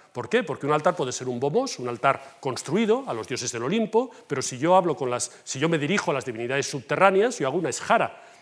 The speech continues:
¿eh? O un bozrós, es decir, un, sencillamente un hogar, que es un altar, en los cuales las ofrendas van hacia abajo. Pues vean sobre este altar lo que apareció aquí, ya pueden ir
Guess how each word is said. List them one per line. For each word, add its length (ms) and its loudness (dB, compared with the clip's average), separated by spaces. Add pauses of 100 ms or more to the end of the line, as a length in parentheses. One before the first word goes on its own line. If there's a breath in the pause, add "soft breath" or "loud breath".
¿eh? 240 0
O 60 -4
un 140 0
bozrós, 480 2
es 80 -8
decir, 340 -2 (260 loud breath)
un, 300 8 (100)
sencillamente 680 2
un 120 4
hogar, 600 6 (100)
que 100 -2
es 140 0
un 80 -2
altar, 500 4
en 100 -2
los 120 -4
cuales 300 0
las 40 -4
ofrendas 500 0 (160 loud breath)
van 260 6 (140)
hacia 240 -2
abajo. 260 -2
Pues 160 -2
vean 400 2 (140 loud breath)
sobre 340 2
este 180 4
altar 640 4
lo 240 2
que 80 4
apareció 480 6
aquí, 180 0
ya 120 4
pueden 240 2
ir 200 0